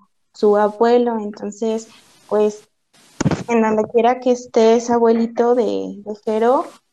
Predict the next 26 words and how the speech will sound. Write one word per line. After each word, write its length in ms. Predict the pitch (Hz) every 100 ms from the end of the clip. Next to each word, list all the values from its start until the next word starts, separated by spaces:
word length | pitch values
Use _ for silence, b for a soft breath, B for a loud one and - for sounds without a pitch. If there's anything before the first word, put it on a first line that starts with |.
| _
pues, 220 | 208 202 - _ -
que 80 | 196
Dios 460 | 202 208 208 - - _ _ _ _ _
se 140 | 214 202
lleve 360 | 214 220 233
con 280 | 233 214 214 254
él 120 | 311
y, 340 | 294 226 233 - _ _ _
y 100 | 208 196 -
que 300 | 208 196 196
toda 260 | 233 240 247
la 120 | 226
familia, 680 | 226 214 220 226 240 240 247
pues, 180 | 247 220
se 60 | 208
encuentre 440 | 202 208 208 214
en 180 | 214 214 - _ _ _ _ 208
el 160 | 208
descanso 800 | 208 208 - 220 226 233 233 226
y, 80 | 214 202 - - 214
y 60 |
en 120 | 196
la 80 | 196
oración, 520 | 190 202 202 226 220 226
pues, 180 | 208 208 _ _ _ _ _ _
la, 420 | 202 208 196 196